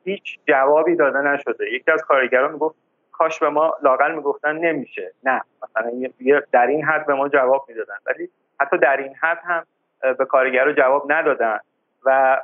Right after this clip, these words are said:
من می‌خوام، اه، این نکته رو تاکید بکنم که ببینید، همونطور که در، اه، گزارش که الان پخش می‌شه می‌بینید، این اعتراضات کاملاً جدیه و واقعیه و دلیل اینکه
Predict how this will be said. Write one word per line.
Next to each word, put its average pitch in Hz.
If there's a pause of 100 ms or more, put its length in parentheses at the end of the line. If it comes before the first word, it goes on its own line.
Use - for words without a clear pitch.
من 170
می‌خوام، 165 (200)
اه، 139 (140)
این 156
نکته 147
رو 151
تاکید 151
بکنم 117 (160)
که 131 (100)
ببینید، 151 (1080)
همونطور 143
که 151
در، 127 (100)
اه، 123 (100)
گزارش 127
که 131
الان 117
پخش 120
می‌شه 117
می‌بینید، 120 (400)
این 190
اعتراضات 156 (340)
کاملاً 139
جدیه 123 (440)
و -
واقعیه 123 (340)
و 131 (240)
دلیل 151
اینکه 143